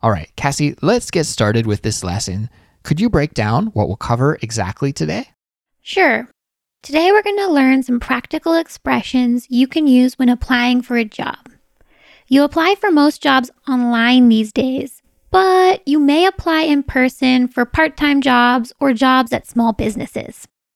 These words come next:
Speaker 2: In this episode, we're gonna listen to an example of someone applying to a part-time job at a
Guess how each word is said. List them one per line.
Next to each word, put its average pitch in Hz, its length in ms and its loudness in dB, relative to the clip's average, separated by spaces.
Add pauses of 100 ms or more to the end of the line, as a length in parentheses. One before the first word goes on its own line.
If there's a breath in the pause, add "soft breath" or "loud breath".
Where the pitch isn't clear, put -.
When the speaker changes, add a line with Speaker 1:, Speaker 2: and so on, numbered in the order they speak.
(200)
Speaker 2:
In 269 120 4
this 381 160 2
episode, 247 640 0
we're 254 160 0
gonna 254 240 2
listen 233 460 -2
to - 140 -6
an 233 100 2
example 226 800 -2 (100)
of 226 440 -6
someone 240 360 -2
applying 208 540 -8
to - 380 -10
a 233 300 -4
part-time - 640 -4
job 220 360 -6 (180)
at 247 240 -12 (140)
a 247 300 -2